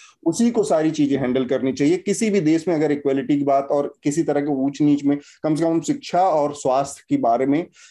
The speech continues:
एक रूपता लाना चाहते हैं, तो ये व्यक्तिगत तौर पर मेरा मानना है कि उसमें सबसे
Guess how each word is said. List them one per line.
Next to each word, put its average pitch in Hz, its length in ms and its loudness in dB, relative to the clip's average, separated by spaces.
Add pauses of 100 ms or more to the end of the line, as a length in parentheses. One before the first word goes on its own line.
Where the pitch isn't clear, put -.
(140)
एक 147 180 0
रूपता 139 280 0
लाना 127 260 0
चाहते 117 340 -2
हैं, 139 220 -4 (280)
तो 147 60 0
ये 170 320 4
व्यक्तिगत 151 500 -2
तौर 143 160 0
पर 139 140 -2
मेरा 131 240 0
मानना 120 320 0
है 131 100 -4
कि 151 120 -4
उसमें 135 340 -2
सबसे 185 760 -2